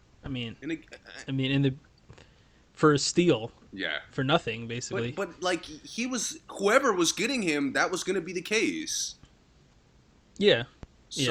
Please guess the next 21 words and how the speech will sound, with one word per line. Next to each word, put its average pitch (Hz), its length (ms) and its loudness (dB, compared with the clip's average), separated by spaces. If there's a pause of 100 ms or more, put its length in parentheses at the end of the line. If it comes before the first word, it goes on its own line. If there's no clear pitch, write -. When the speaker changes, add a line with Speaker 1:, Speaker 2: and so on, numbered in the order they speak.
Speaker 1:
Yeah. 101 60 -4
Speaker 2:
he 247 220 -8
was, 196 280 -4
you 175 80 -2
know, 127 140 0
he 190 140 -2
was 269 140 -4
gonna 127 480 2
help 160 340 2
a 127 60 -2
team 123 460 -4
substantially 120 840 0
regardless 113 600 0
of 95 120 -10
who 110 180 -4
the 98 80 -4
team 85 320 -8
was. 73 500 -10 (3000)
Speaker 1:
Yeah, 226 360 10
but 160 200 8
the, 165 240 6